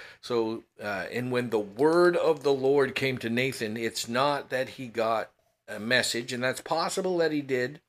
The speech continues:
and he did get a message, but I believe that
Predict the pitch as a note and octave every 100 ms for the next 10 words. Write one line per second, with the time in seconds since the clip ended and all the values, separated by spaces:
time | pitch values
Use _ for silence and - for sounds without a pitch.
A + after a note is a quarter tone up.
0 | _ - A#2 G#2 C3+ C#3 D3+ A#2+ - _
1 | _ _ _ _ A2 A2+ D3+ - G#2+ A2+
2 | - - - _ A#2+ B2 A#2+ C3 B2+ B2+
3 | B2+ C3+ A#2 B2 A#2